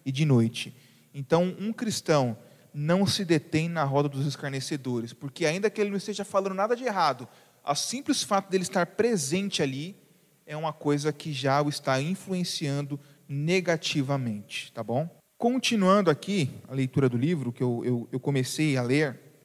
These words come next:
parei no ponto, mas tem uma coisa interessante. Ele fala que nós não devemos estar ali com os pecadores, né, nem que seja em silêncio, tá? É, aí continua dizendo assim, ó:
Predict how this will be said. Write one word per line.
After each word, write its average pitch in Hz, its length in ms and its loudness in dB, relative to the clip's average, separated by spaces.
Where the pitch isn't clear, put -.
parei 135 240 0
no 143 100 0
ponto, 180 440 2
mas 131 200 -2
tem 156 120 -2
uma 165 280 2
coisa 147 520 0
interessante. 147 800 0
Ele 143 160 0
fala 160 240 4
que 180 100 -4
nós 175 180 6
não 190 80 0
devemos 190 440 2
estar 180 360 -2
ali 165 220 -2
com - 120 -10
os 175 100 -4
pecadores, 151 880 -2
né, 156 280 -2
nem 170 240 -4
que 214 140 -8
seja 185 580 0
em 180 180 0
silêncio, 151 800 0
tá? 170 240 0
É, 123 380 0
aí 147 200 2
continua 190 420 0
dizendo 175 300 2
assim, 160 280 0
ó: 113 140 0